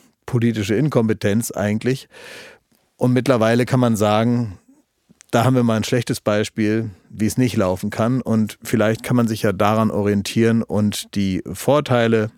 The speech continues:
sehen derer, die in der E U sind und jetzt auch mit der Europawahl noch mal zeigen, wo es hingehen soll. Ich finde, die Europawahl hat's insofern nicht so leicht, als dass wir auch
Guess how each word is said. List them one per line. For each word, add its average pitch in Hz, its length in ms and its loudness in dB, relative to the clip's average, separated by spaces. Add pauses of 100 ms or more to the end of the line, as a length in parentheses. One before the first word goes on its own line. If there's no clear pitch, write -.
(720)
sehen 110 600 2 (220)
derer, 113 600 2
die 95 340 -2 (260)
in 143 140 0
der 98 160 2
E 85 80 -4
U 117 220 -4
sind 175 260 0 (540)
und 117 640 2 (140)
jetzt 107 240 0
auch 104 140 0
mit 117 120 2
der 107 120 2
Europawahl 107 580 2
noch 107 80 0
mal 107 160 0
zeigen, 107 460 0 (280)
wo 107 320 0
es 107 100 -4
hingehen 107 400 2
soll. 104 300 0
Ich - 160 -4
finde, 185 220 0
die 147 140 2
Europawahl 131 460 2
hat's 131 200 -2
insofern 131 340 -2
nicht 127 140 -2
so 117 80 -2
leicht, 107 380 0
als - 200 -6
dass - 420 -4
wir 110 360 0
auch 127 320 -2